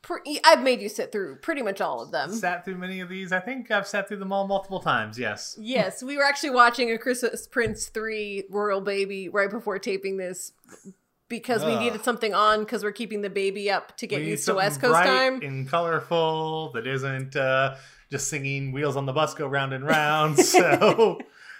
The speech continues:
Speaker 2: um,
Speaker 1: But what about you, Ty? I'm curious what your experience has been with this Netflix holiday movie universe.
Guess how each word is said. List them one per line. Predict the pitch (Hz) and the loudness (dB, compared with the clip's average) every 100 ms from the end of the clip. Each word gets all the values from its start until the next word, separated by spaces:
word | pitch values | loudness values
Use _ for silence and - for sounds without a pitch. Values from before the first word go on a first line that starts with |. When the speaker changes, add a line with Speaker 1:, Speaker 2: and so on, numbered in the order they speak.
| 403 | -12
Speaker 2:
um, | 120 113 113 113 113 120 127 135 - - | -4 -2 0 -2 -4 -10 -14 -14 -14 -12
Speaker 1:
But | - 370 427 | -6 -4 2
what | 554 | 4
about | 571 554 415 | 6 6 6
you, | 440 440 | 4 6
Ty? | 339 233 247 | 6 8 6
I'm | 277 | -2
curious | 370 330 349 294 | -2 -2 -2 -4
what | 247 | -6
your | 254 269 269 254 - | -4 -2 0 0 -2
experience | 254 - - 240 220 208 202 | -8 -10 -6 -2 -2 -2 -4
has | 254 214 | -6 -8
been | 196 185 | -8 -8
with | 190 190 | -10 -8
this | 196 196 | -8 -6
Netflix | 190 - 196 170 - | -8 -8 -8 -10 -4
holiday | 202 185 185 170 | -2 -2 -4 -8
movie | 175 175 170 | -8 -10 -12
universe. | 170 170 170 175 202 - - | -12 -12 -12 -10 -10 -12 -16